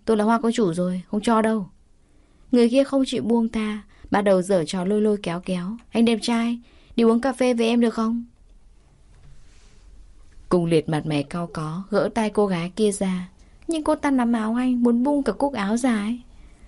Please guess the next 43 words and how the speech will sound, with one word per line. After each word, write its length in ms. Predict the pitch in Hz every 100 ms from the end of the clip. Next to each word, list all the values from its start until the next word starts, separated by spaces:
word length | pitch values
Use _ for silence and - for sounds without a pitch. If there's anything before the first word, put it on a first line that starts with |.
| - -
Đời 180 | 180 170
Cung 220 | 170 190
Liệt 280 | 190 165 -
chưa 220 | - 285
từng 280 | 277 240 196
thấy 120 | 226
ai 100 | 226
bám 220 | 214 202
da 200 | 226 247
như 120 | 233
đỉa 240 | 226 175 135
thế 140 | 240
này. 300 | 240 196 160 - - - - - -
Anh 220 | - 185 185
muốn 160 | 180
từ 240 | 196 233 175
chối, 400 | 196 180 202 254 294
nhưng 160 | 294
khổ 320 | 285 262 165
nỗi 400 | 180 202 254 277 277 -
cô 140 | 196
ta 240 | 196 196
cứ 140 | 190 220
bám 240 | 202 185
giết 140 | 214 285
không 220 | 277 226 202
buông. 280 | 202 196 190 - - - - -
Mặt 160 | 226
mày 120 | 214 214
anh 160 | 233
nóng 220 | 233 226
bừng 220 | 285 226 180
bừng, 260 | 175 156 151 - - - -
tự 100 | -
cảnh 220 | 180 170
anh 200 | 220 240
không 220 | - 285
thể 140 | 262 214
thoát 300 | 247 277 240
được. 200 | 185 165 - - - - - - - - -
"Không, 180 | - 220
không, 120 | 240
không, 280 | 233 233